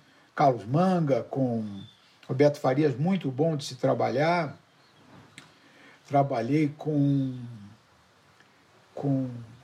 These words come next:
ih, meu Deus, é uma, é uma lista longa que eu não vou, com diretores de tele-, televisão, trabalhei com, com, com todos eles, os mais importantes, Daniel Filho, Roberto Talma, Denis Carvalho,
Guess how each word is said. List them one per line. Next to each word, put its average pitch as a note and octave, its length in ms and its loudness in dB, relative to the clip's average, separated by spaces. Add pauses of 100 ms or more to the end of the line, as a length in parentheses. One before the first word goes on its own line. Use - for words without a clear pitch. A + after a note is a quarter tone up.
(200)
ih, E3+ 120 0
meu C3+ 180 0
Deus, A#2+ 280 -8
é C3+ 60 -4
uma, E3 220 -2
é D3 140 0
uma D3 240 2
lista C#3 360 0
longa C#3 480 0
que - 160 -10
eu D#3+ 60 -4
não D3+ 100 -2
vou, D#3+ 160 0 (220)
com C4+ 160 -2
diretores C4 540 2
de C#4 100 -10
tele-, A#3 180 -2
televisão, G3 560 2
trabalhei A3 480 2
com, G3 240 -6
com, F3 260 -6 (300)
com - 140 -18
todos A#3+ 380 6
eles, F#3 420 4
os C#3+ 180 -6
mais E3+ 280 0
importantes, E3+ 600 0
Daniel C#3+ 500 2
Filho, F3 580 -2 (300)
Roberto D3 560 4
Talma, F3+ 580 2
Denis E3+ 460 0
Carvalho, C#3 920 2